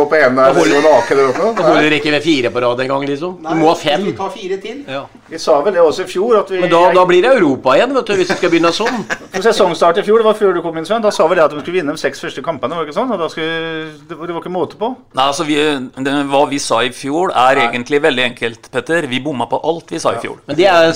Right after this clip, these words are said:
Speaker 2: eksperter. Joakim Jønsson sa at vi toppa tabellen etter sju serierunder, og vi hadde fem tap på rad.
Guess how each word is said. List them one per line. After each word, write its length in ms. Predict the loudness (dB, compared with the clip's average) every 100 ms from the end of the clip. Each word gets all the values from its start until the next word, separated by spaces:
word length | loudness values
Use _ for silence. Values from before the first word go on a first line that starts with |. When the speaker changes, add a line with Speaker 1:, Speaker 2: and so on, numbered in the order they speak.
| -2
Speaker 2:
eksperter. 480 | -4 0 -2 0 2
Joakim 320 | 4 4 2 0
Jønsson 320 | -2 -4 -2
sa 100 | 0
at 160 | -2 -4
vi 140 | -6 -4
toppa 380 | -6 -4 -2 -2
tabellen 320 | -2 -4 -8
etter 160 | -10
sju 160 | -8 -8
serierunder, 600 | -4 -6 -6 -8 -6 -4
og 80 | -2
vi 20 |
hadde 160 | -4 -4
fem 220 | -4 -4
tap 160 | -4 -4
på 140 | -4
rad. 180 | -4 -6